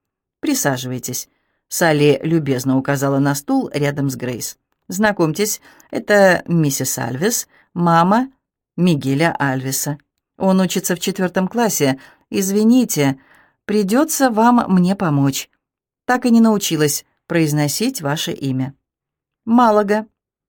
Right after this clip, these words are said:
представилась женщина. Голос у неё казался певучий, мелодичный. «Малага», повторила она по слогам, сделав ударение на первом. «Малага», повторила Грейс и протянула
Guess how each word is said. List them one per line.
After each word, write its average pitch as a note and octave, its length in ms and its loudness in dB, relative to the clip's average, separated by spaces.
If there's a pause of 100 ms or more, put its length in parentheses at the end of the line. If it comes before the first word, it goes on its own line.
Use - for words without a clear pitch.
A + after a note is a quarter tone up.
(680)
представилась A#3 760 -2
женщина. D3+ 800 -4 (540)
Голос D#3 420 0
у E3 60 -2
неё D#3 260 0
казался E3 560 0 (240)
певучий, A#3+ 560 -2
мелодичный. D3+ 840 -2 (300)
«Малага», G#3 800 2 (300)
повторила G3 560 2
она A#3 360 2 (220)
по C3+ 80 -8
слогам, D#3 600 -2 (200)
сделав F#3 440 0
ударение D#3 500 0
на D3+ 160 0
первом. C3+ 540 -6 (400)
«Малага», D#3+ 680 -2 (260)
повторила E3 480 0
Грейс G3+ 500 0
и G3+ 220 -4
протянула E3+ 640 2